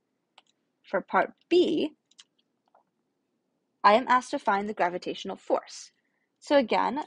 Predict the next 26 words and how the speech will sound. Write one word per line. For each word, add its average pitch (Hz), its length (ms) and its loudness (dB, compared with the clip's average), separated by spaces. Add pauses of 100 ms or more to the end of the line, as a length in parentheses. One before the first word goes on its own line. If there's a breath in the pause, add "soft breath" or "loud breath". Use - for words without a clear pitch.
my 226 140 0
givens 202 440 -2
and 208 160 -4
unknowns, 240 640 -6
I'm 208 120 -6
gonna 202 160 -6
start - 320 -6
by 240 120 -2
listing. 208 420 -10 (1000)
So 214 540 4 (100)
I 208 100 0
know 208 420 0 (140)
that 190 360 4 (120)
little, 220 540 -2
so 262 120 2
I 233 60 6
have 240 140 0
two - 160 -4
ways 311 160 -4
I 370 80 -2
can 233 180 -6
solve - 220 -8
this. - 340 -20 (640 soft breath)
I 214 140 2
could 277 200 -10
say, 202 400 0